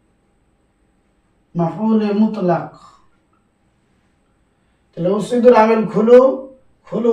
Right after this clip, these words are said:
উসঈদু ফেলে মুজারেকে জম্মায় লজিদার রফা দিয়েছে। আবার উসঈদু নিজেই আমেল, তার মধ্যে আনা জমির মুস্তাতিরকে ফাইল হিসাবে মহাল্লান রফা দিয়েছে। কা মাফউলে বিহি মামুল, তার আমেল হলো উসঈদু,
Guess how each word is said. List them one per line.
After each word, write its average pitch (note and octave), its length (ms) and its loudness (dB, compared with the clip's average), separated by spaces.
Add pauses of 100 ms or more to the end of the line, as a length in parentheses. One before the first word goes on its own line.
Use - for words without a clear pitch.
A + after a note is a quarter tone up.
উসঈদু G#3+ 340 -4 (140)
ফেলে G#3 320 -4
মুজারেকে G3 500 0 (180)
জম্মায় G3+ 380 2
লজিদার G3+ 400 0
রফা F3+ 280 6
দিয়েছে। D#3 300 -10 (760)
আবার F#3+ 200 0 (100)
উসঈদু A3 320 -4 (140)
নিজেই A3 240 2 (140)
আমেল, A#3 280 2 (540)
তার G3+ 180 0
মধ্যে G#3+ 240 0
আনা G#3+ 200 2
জমির A#3 260 -2
মুস্তাতিরকে G#3+ 540 -2 (100)
ফাইল F#3+ 280 0
হিসাবে A3 260 -4 (140)
মহাল্লান A3 460 2 (120)
রফা A3+ 320 4
দিয়েছে। E3+ 320 -4 (1000)
কা G3+ 160 4 (180)
মাফউলে A3 400 2
বিহি A3 220 2 (140)
মামুল, A3+ 460 6 (480)
তার F#3+ 140 -2 (120)
আমেল A3 260 2
হলো A#3+ 160 2 (200)
উসঈদু, A3 460 0